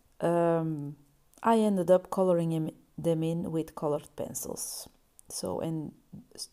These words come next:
this is how your hyacinths look after doing a base layer with Inktense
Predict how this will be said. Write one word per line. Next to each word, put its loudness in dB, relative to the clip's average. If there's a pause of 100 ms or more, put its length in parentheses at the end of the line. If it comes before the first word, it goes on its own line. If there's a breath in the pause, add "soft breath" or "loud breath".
this -4
is -8
how -2
your 2 (560 soft breath)
hyacinths 2
look 0 (140)
after 0 (1120)
doing 4
a -2
base 2
layer 2
with -4
Inktense -2